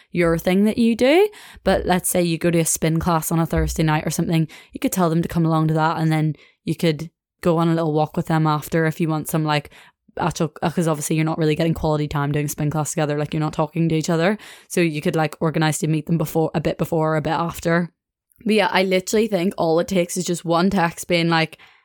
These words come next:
"I'm up to my eyes at the minute. I don't have the capacity to be meeting you all the time. Like, I need to spend quality time with my partner and with my dog and chilling by myself. But let's get just, like, one thing organised in the books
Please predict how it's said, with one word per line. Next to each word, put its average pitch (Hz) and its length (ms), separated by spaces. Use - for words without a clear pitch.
"I'm 175 160
up 180 180
to 190 100
my 190 180
eyes 170 260
at 165 120
the 165 40
minute. 170 380
I 170 60
don't 165 360
have 165 300
the 170 460
capacity 165 680
to 156 60
be 170 140
meeting 165 260
you 170 200
all 165 80
the 165 120
time. 160 440
Like, 160 200
I 160 60
need 156 200
to 170 60
spend 160 280
quality 160 320
time 156 360
with 175 200
my 175 100
partner 160 640
and 175 140
with 160 200
my 160 120
dog 156 420
and 160 180
chilling 156 600
by 160 200
myself. 165 680
But 170 100
let's 165 380
get 160 340
just, - 200
like, 156 200
one 165 240
thing 156 260
organised 151 640
in 160 160
the 156 80
books - 500